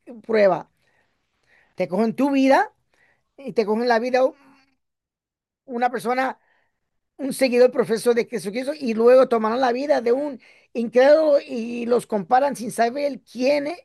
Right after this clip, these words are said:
es quién. Y se examinarán, examinen todo lo que existe, examinan. Pudieron ver y oír todas las otras conversaciones, pueden ver toda tu actividad en internet, cómo te vistes,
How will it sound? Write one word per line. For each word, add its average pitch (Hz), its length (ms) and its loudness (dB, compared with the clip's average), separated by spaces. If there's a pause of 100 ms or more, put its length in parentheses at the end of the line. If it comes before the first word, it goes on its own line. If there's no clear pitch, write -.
(380)
es 247 300 0
quién. 262 540 -10 (420)
Y 247 140 0
se 175 120 -2
examinarán, 277 920 -2 (280)
examinen 294 880 -2 (220)
todo 302 240 8
lo 320 160 4
que 247 100 4
existe, 311 600 -2
examinan. 254 460 -4 (400)
Pudieron 247 480 2
ver 262 260 6
y 240 220 -2
oír 233 260 -2
todas 269 320 2
las - 20 -12
otras 254 380 -10
conversaciones, 220 540 -2
pueden 220 380 0
ver 233 200 -2
toda 247 400 0 (220)
tu - 80 -2
actividad 214 500 -2
en 254 120 -10
internet, 240 680 -2 (360)
cómo 240 280 -2
te 202 160 -2
vistes, 262 560 -2